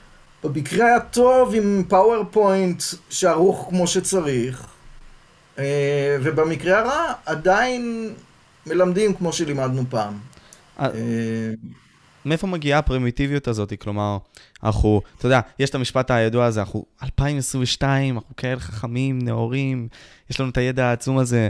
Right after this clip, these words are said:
Speaker 2: תסתכל לאן אנחנו מגיעים, אנחנו עוד שנייה במאדים", וכל הדברים האלה, כל השטויות האלה.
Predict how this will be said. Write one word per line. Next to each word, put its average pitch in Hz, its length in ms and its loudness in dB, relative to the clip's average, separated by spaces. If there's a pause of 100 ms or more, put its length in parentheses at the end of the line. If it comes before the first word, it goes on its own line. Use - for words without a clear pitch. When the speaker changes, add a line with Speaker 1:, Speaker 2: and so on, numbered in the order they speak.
(220)
Speaker 2:
תסתכל 117 280 -8
לאן 143 120 -2
אנחנו 143 180 -2
מגיעים, 131 400 0
אנחנו 120 180 0
עוד 135 240 0
שנייה 143 180 -4
במאדים", 139 840 0
וכל 170 200 -4
הדברים 127 380 -4
האלה, 101 140 -4
כל 113 140 -6
השטויות 107 360 -4
האלה. 92 160 -6